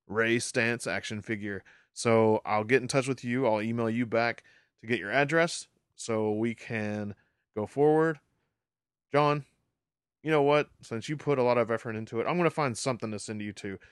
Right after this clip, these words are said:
So I'm gonna email you. You'll probably get the email before even hearing this. That's cool too. That's fine. I'm gonna email you back as well. Get your address. I'll send you something 'cause I appreciate you actually submitting something because, again, it was just you two. So thank you both for entering.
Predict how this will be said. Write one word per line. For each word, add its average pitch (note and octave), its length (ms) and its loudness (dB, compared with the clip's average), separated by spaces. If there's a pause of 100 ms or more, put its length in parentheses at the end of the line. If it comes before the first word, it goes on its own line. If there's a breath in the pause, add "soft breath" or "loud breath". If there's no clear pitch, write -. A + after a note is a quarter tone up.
(140 soft breath)
So A2+ 120 -2
I'm B2 120 0
gonna B2+ 120 2
email A#2+ 340 0
you. A#2 380 0
You'll A#2 160 -4
probably A#2 380 0
get G#2+ 140 -6
the G2+ 140 -8
email G#2 220 -6
before G#2 440 -8 (260 soft breath)
even A2+ 160 -4
hearing D#3+ 320 2
this. G#2+ 340 -6
That's D3 180 -2
cool D#3+ 200 -2
too. A#2+ 280 -4 (160)
That's G#2 200 -10
fine. G#2 400 -4
I'm A#2 80 -8
gonna A2+ 140 -4
email A#2 280 -4
you A#2 120 -2
back A2 260 -4
as A2 120 -8
well. C3+ 320 2 (520 soft breath)
Get A#2 160 -4
your A2+ 120 0
address. A2 340 -2
I'll B2+ 120 2
send C3 200 -4
you A2 80 -2
something F#2+ 420 -10
'cause B2 140 -8
I C#3+ 80 6
appreciate A#2+ 560 -4
you A2 80 -6
actually G#2 400 -8 (960)
submitting A#2 440 2
something G#2 380 -6
because, G#2+ 360 -4
again, B2 260 -2
it A2+ 60 -2
was G#2+ 100 -6
just - 280 -6 (180)
you B2+ 160 -2
two. A#2+ 360 -2
So A2 400 -4 (360)
thank B2+ 180 -4
you C3 80 0
both A#2 420 2
for A2 160 -6
entering. D3+ 460 -2